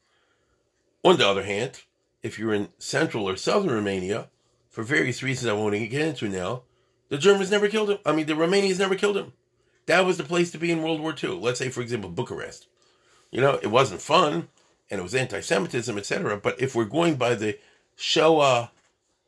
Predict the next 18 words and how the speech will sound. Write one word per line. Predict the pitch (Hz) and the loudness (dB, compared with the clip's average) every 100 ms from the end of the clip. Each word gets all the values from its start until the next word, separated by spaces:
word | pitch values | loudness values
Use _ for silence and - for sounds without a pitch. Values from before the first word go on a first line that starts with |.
| _ - | _ 0
calculus, | 170 175 - 92 76 - - _ _ _ _ _ - | 4 4 2 -6 -8 -14 -18 _ _ _ _ _ -8
which | 110 - | -6 2
means, | 156 143 95 - - _ _ _ _ - | 4 4 0 -8 -14 _ _ _ _ -10
did | 104 | -2
they | 107 | -2
kill | - 156 165 | 2 4 6
him? | 196 | 4
Did | 160 120 | -2 -4
they | |
send | 113 160 147 | -4 -2 -2
him | |
to, | 135 127 | 0 -2
to | 113 117 | -2 -4
Auschwitz? | 123 147 160 190 - | -2 0 0 -2 -2
Did | 123 | -8
they | 107 | -8
shoot | 104 170 180 | -2 2 2
him? | 185 | 2